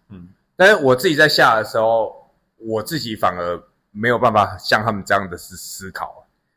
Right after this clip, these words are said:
Speaker 2: 包含我研究以后，我也觉得我会冲动。
Speaker 1: 你没有，哦。
Speaker 2: 对。
Speaker 1: 所以你不会说，比如说，OK，可能研究久了，或者看久了，然后你可能会有一个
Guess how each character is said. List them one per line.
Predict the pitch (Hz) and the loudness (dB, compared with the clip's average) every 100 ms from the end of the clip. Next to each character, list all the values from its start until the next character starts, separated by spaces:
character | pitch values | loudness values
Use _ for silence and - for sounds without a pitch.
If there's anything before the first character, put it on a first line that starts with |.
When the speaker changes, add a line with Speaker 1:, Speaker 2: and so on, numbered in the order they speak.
| - | 2
Speaker 2:
包 | 151 156 | 6 6
含 | 127 113 | 4 0
我 | 104 | -6
研 | 101 104 110 | -4 -6 -2
究 | 135 98 | -2 -2
以 | 80 | -4
后， | 95 87 | -4 -4
我 | 82 104 | -4 -4
也 | 110 | -4
觉 | 92 | -4
得 | 92 90 | -6 -6
我 | 85 | -6
会 | - 107 | -6 -6
冲 | 104 107 | -4 -2
动。 | |
Speaker 1:
你 | |
没 | 113 104 | 0 0
有， | - - _ _ - | -2 -10 _ _ -10
哦。 | 101 98 92 92 90 113 _ | -4 -2 -2 -4 -6 -12 _
Speaker 2:
对。 | - 76 - _ _ _ - | -18 -18 -20 _ _ _ -4
Speaker 1:
所 | 131 | -2
以 | |
你 | 123 | -2
不 | 104 117 | 0 2
会 | 123 | 2
说， | 120 120 | 2 0
比 | 113 | 0
如 | 95 | -8
说， | 95 107 | -4 -2
OK， | 107 110 | -2 -2
可 | 107 104 | -4 -8
能 | 95 | -8
研 | 98 98 | -12 -10
究 | 120 104 | -6 -8
久 | 104 82 87 | -8 -12 -12
了， | 90 | -8
或 | 110 | -6
者 | 95 | -4
看 | 120 104 | -4 -6
久 | - 90 80 | -10 -14 -14
了， | 87 87 | -16 -12
然 | 98 | -8
后 | 104 | -8
你 | 95 | -8
可 | 104 | -14
能 | 90 95 | -16 -12
会 | 101 | -10
有 | 92 90 | -10 -10
一 | |
个 | - 95 | -8 -10